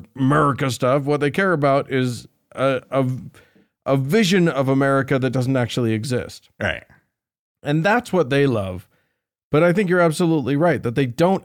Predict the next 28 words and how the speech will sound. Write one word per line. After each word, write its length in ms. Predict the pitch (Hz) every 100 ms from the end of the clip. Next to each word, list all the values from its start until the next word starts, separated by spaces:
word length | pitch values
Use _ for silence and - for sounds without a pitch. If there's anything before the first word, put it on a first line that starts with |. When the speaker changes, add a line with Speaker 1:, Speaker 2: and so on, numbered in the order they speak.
| _
Speaker 1:
actually 580 | 143 175 - - 127 117
love 540 | 117 147 160 110 104 -
America 640 | 117 123 151 107 98 - 123
Speaker 2:
Uh-uh. 240 | 123 98 - _
Speaker 1:
or 160 | - 110
the 120 | 117
United 360 | 117 110 107 101
States. 360 | 156 110 -
Speaker 2:
No. 160 | 113 107
Speaker 1:
They 520 | 104 123 131 131 131 - _ _
love 680 | 120 131 135 135 127 127 -
this 360 | 123 120 -
thing 520 | - 170 151 131 123 120
that 260 | 123 -
they 380 | 120 117 113 110 _ _ _ 113
dream 360 | 113 170 247 233
about, 500 | 139 123 113 117 - _ _ _ _ _ _ _
but 140 | 180
isn't 340 | 175 208 208 170
real 420 | 202 147 - - _ -
and, 240 | 123 123
uh, 260 | 123 123 117
and 260 | 123 123 120
has, 280 | 123 117
Speaker 2:
I 40 | 156
know. 160 | 202 -
Speaker 1:
and, 260 | 127 123 104
and 200 | 107